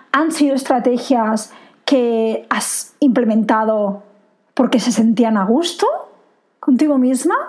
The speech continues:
o porque era lo que te han dicho que tenías que hacer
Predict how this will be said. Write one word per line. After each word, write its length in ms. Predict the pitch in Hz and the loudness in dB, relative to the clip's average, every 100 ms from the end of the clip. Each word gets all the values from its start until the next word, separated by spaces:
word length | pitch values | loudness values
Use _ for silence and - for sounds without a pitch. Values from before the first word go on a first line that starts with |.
| - - - - | -10 -16 -14 -6
o 380 | - 330 320 294 | 0 0 2 0
porque 1080 | 294 269 262 - 247 233 233 214 202 190 - - _ - | 0 -2 0 0 2 2 0 0 0 -2 -4 -14 _ -2
era 360 | 247 247 233 | 0 2 0
lo 140 | 233 240 | 0 0
que 120 | 226 | 0
te 80 | 240 | 2
han 160 | 233 | 2
dicho 480 | 240 247 - 226 113 - _ _ _ _ | 2 0 -2 -2 -4 -12 _ _ _ _
que 280 | 269 233 226 | -4 -2 0
tenías 600 | 247 226 226 214 214 - | 0 0 0 -2 -2 -2
que 120 | 240 | -2
hacer 500 | 208 - 220 - | -2 -2 -4 -4